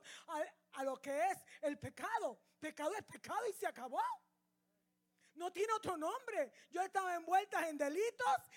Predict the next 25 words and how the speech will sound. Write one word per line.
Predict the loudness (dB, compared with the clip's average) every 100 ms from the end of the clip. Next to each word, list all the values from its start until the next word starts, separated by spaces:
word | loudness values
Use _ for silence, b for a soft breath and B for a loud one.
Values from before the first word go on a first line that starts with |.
| -2
y | 0
pecados. | 2 -2 -2 -2 0 -2 -4 -10 B B
Y | -2 4
vino | 6 6 6 6
Dios | 6 6 6 4 0 B
y | 6 8 8 6
me | 4 2
salvó. | -2 -2 -4 4 8 10 8 4 -6 -14 _ _ _ _ _ _ _ _ _ _ _ _ _ _ _ _ b
Porque | 0 0 0 -2
había | 0 0
una | -2 -2
mamá | -2 -4 -4 -4
y | -2
un | -4 -4
papá | -6 -6 -8
que | -6
oraban | -6 -4 -6 -8 -8
en | -10
silencio. | -10 -12 -12 -12 -14 -20 -20 -20 _ b b _
No | -8
te | -4 -4
rindas, | -2 -2 -2 -4 -10 -12
no | -10 -6
te | -4
rindas, | -4 -4 -4 -4 -8 -12 -18